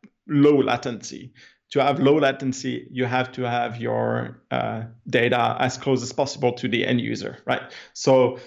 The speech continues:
in the last, let's say, five, six years, uh, we've seen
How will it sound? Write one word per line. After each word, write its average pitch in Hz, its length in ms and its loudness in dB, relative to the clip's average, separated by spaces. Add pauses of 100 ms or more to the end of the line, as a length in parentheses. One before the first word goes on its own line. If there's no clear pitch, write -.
(120)
in 135 100 2
the 143 100 4
last, 147 560 0
let's 131 200 -4
say, 117 200 -6
five, 135 380 2
six 131 320 -8
years, 123 500 -4
uh, - 120 -8
we've 131 200 4
seen 143 680 2